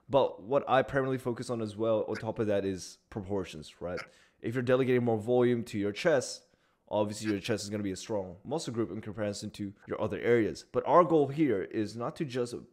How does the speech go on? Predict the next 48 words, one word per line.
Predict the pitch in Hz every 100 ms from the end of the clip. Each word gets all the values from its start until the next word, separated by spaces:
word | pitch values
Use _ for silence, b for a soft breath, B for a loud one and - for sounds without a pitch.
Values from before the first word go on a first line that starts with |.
| - - -
put | - 156 -
on | 131 156
muscle. | 113 - - 113 -
We | 117
want | 147 156
to |
put | 135 147
on | 135
muscle | 131 131
in |
the | 113
right | 107 98
places | - 196 214 - 123 - b b b -
to | 135
help | 107 135 135 - -
amplify | 123 135 131 - 113 110
the | 104 - -
aesthetic | 147 - - 127 120 - _
illusion, | 107 107 107 87 82
right? | 92 92 - b b
Broad | 143 143
shoulders, | 139 135 127 113 -
small | - 113 104
waist. | 87 82 - - b b
And | 120
that | 143
really | 156 165
comes | 160 135
down | 131
to | 127
a |
mixture | 110 113 - 113
of | 101 95 - - - -
diet, | - 104 147 220 - b b b
but | 120
also | 143 156 139
a |
mixture | 123 117 - 113
of | 95 95 -
programming. | - 220 160 107 76 - _
And | 127
I'll | 135
show | 135
you | 135
how | 120
that | 107
works. | 85 69
So | -